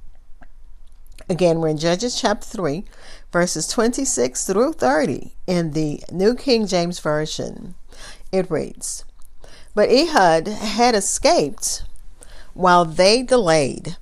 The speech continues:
and passed beyond the stone images,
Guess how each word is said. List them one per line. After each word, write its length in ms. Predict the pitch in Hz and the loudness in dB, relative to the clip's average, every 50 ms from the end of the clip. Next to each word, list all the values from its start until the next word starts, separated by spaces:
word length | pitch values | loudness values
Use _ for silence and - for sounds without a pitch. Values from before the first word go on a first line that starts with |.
| - - - - - - | -12 -14 -14 -12 -6 -2
and 160 | 170 180 185 | -2 -2 -2
passed 580 | - 226 240 226 240 254 269 - - - - 151 | 0 2 4 4 4 4 2 0 -4 -4 -4 -2
beyond 640 | 175 165 160 143 147 143 170 226 302 349 330 269 | -2 -2 -2 0 0 0 2 2 2 2 2 2
the 60 | 247 226 | 0 -2
stone 440 | - - 190 165 165 156 156 156 - | 0 0 0 0 0 0 -2 -4 -4
images, 720 | - 175 240 302 311 208 - - - - - - - - | -2 -2 0 0 0 -2 -4 -6 -8 -10 -8 -8 -8 -8